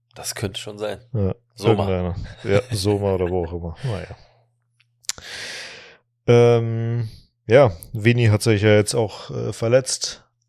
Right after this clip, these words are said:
Speaker 2: Ist die nächsten drei, vier Wochen aus, äh, raus mit der Oberschenkelverletzung. Ähm,
Speaker 1: Hat er sich die beim Gesichtswisch geholt?
Speaker 2: Ja. Das war ganz, ganz, ganz, ganz schlimm, was da,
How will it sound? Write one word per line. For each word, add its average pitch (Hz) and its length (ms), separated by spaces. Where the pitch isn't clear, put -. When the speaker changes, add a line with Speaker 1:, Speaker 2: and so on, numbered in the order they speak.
Speaker 2:
Ist - 160
die 127 60
nächsten 113 280
drei, 107 200
vier 107 180
Wochen 101 200
aus, 120 280
äh, 123 60
raus 107 760
mit 113 240
der 104 380
Oberschenkelverletzung. 101 1160
Ähm, 98 520
Speaker 1:
Hat 110 120
er 107 60
sich 95 220
die 101 100
beim 92 240
Gesichtswisch 92 600
geholt? 87 440
Speaker 2:
Ja. 101 220
Das 95 200
war 92 560
ganz, 98 220
ganz, 92 200
ganz, 92 180
ganz 90 160
schlimm, 95 360
was - 160
da, 92 340